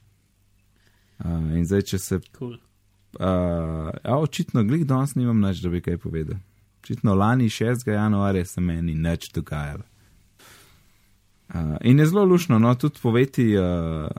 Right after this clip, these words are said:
Speaker 1: kad-, kadar je, torej, naenkrat zjutraj se mi zdi, da pobere te podatke dol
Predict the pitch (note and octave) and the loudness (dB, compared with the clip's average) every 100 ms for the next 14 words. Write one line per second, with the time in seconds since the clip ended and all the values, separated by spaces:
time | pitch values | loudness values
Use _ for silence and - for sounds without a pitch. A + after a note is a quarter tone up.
0 | - - _ - - E2+ - G#2 F#2 F#2 | -14 -20 _ -8 -4 -4 -4 -2 0 2
1 | F#2 F2+ E2+ D#2 - F#2 E2+ E2+ E2 F2+ | 2 0 -2 -6 -6 -4 -4 -4 -6 -10
2 | _ - G2+ A#2 B2 A#2 G2 C3 B2+ G#2 | _ -4 0 2 2 2 2 -2 0 -4
3 | - F#2+ F#2 A2 G2 - E2+ G2+ A2+ - | -2 -2 0 0 -2 -2 0 0 0 -2
4 | A2 - A#2+ - F3 E3 D3+ | -6 -6 -6 -6 -4 0 0